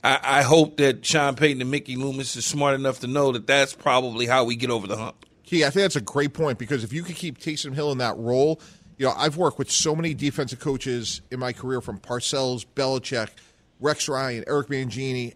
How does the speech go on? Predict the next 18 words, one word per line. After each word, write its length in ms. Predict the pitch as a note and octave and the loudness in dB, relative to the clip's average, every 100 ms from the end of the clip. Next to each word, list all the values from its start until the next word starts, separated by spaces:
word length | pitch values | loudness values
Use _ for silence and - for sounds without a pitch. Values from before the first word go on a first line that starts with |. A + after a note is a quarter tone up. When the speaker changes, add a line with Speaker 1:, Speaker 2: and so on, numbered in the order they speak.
| - | -8
Speaker 2:
and 300 | C3 A#2+ - | -8 -8 -10
to 140 | C#3+ | -8
your 260 | C3 D3 E3 | -4 -2 -4
point 400 | - D3 D3+ D#3+ | -4 -4 -4 -6
about, 440 | A#2+ A2 A#2+ A#2+ - | -6 -2 0 0 -2
like, 220 | A#2+ - | -8 -8
when 100 | A2+ | -10
the 60 | |
quarterback 440 | A2 - C3 C3 B2+ | -8 -4 -2 -2 -4
can 100 | B2 | -6
make 160 | A#2+ | -8
plays 260 | - C3 A#2+ | -6 -6 -4
with 100 | A#2 | -8
his 80 | - | -8
feet 160 | B2+ | -8
like 140 | G2 A2 | -8 -8
a 80 | G2+ | -8
Hill 340 | B2 C3+ C#3 | -4 -2 -2